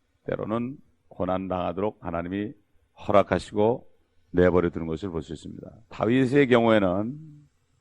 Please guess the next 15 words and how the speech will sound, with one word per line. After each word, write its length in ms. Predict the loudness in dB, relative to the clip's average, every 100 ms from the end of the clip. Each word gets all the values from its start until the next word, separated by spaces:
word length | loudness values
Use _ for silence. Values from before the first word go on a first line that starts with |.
| 0
그의 180 | 4 4
고난을 440 | 4 4 4 2
통해서 580 | -2 -2 -4 -4 -6 -8 -8
그리스도의 460 | -6 -6 -2 -2
고난의 580 | -2 -2 0 0 -2 -4
그러한, 580 | -4 -2 -2 -2 -6 -12 _ _ _ _ _
아, 380 | -10 -8 -8 -10 -16 -18 -20 _ -10
앞으로 420 | -8 0 0 0
나타날 440 | 0 -2 0 0 0
고난을 440 | -2 -2 -2 -4
미리 500 | -6 0 2 2 -2 -16 _ _ _
그를 240 | -2 0
통해서 680 | 0 -4 -4 0 2 2 -2 _ _ _ _
보여주기 580 | 0 2 2 0 -4 -2
위해서, 500 | -2 -2 -6 -8